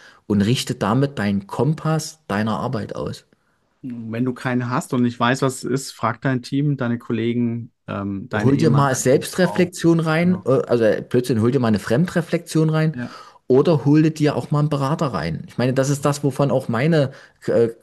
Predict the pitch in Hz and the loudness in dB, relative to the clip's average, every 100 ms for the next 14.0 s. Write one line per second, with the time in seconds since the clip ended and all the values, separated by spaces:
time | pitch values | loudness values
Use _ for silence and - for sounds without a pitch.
0 | - - 143 156 139 113 156 160 139 143 | -20 -2 0 2 0 2 2 2 2 -2
1 | - 131 117 - 165 143 143 - - - | -4 -6 -6 0 2 2 0 -6 -20 -20
2 | _ 135 - - 151 147 143 123 - 143 | _ -2 0 -4 2 0 2 -2 2 2
3 | 139 104 117 123 110 - - 147 139 123 | 0 -4 -2 -2 -2 -2 0 0 0 -4
4 | 107 - 110 101 - 170 127 147 - - | -6 -2 0 2 2 4 4 0 -4 -20
5 | - - 120 110 101 131 120 110 98 95 | -20 -6 -2 0 2 2 2 0 0 0
6 | 92 110 147 135 80 73 113 _ _ - | 0 -2 0 0 -2 -6 -10 _ _ -10
7 | 113 _ _ _ 95 120 - - _ _ | -10 _ _ _ -2 -2 -4 -14 _ _
8 | - 143 139 120 147 175 156 147 127 113 | -2 2 2 0 -2 0 0 2 2 -2
9 | - - _ _ _ _ 120 107 101 156 | -4 -20 _ _ _ _ 0 2 4 4
10 | 95 - - 107 - 107 107 117 151 151 | 2 -2 -2 0 0 0 -2 -2 -2 -2
11 | 147 143 139 143 143 139 143 123 175 196 | 2 4 4 2 2 0 0 2 2 2
12 | 110 117 113 104 98 - 92 104 110 175 | 0 0 0 0 -4 -6 -4 -4 -4 -4
13 | 107 101 104 - 104 131 170 92 101 | -2 -2 -4 -6 -4 0 2 2 0